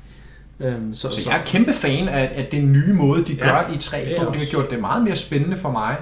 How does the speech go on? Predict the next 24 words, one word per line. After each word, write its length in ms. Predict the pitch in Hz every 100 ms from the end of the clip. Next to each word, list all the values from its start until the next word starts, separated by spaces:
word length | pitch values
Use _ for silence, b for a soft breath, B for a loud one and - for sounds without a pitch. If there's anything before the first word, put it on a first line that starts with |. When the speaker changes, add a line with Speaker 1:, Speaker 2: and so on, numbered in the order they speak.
| B B B B
Speaker 2:
og 140 | 131
du 100 | 139
ikke 140 | 139
skal 240 | - 175 143
igen 200 | 131 135
Speaker 1:
Ja. 60 |
Speaker 2:
se, 300 | 143 - 151 147
nu 40 | 151
ved 100 | 160
jeg 80 |
godt, 220 | 135 139 135
nu 60 |
har 60 | 139
vi 120 | 131
jo 60 | 113
snakket 400 | 127 113 123 127
om 200 | 101 95
Reggie 560 | 98 127 - 139 120 104
og 280 | 101 98
det 100 | 110
her, 200 | 107 107 98
altså 360 | 98 98 123
Speaker 1:
Mm. 80 | 113
Speaker 2:
hans 420 | 110 104 - -